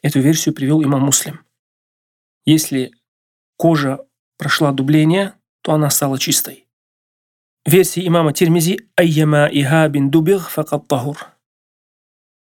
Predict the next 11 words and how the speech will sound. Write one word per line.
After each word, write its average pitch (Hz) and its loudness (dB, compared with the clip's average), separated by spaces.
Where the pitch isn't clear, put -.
То 156 -4
есть 139 -4
какая 156 0
бы 139 -2
кожа 135 -2
ни 143 -2
прошла 156 0
дубление, 156 0
она 143 -2
стала 143 -2
чистой. - -4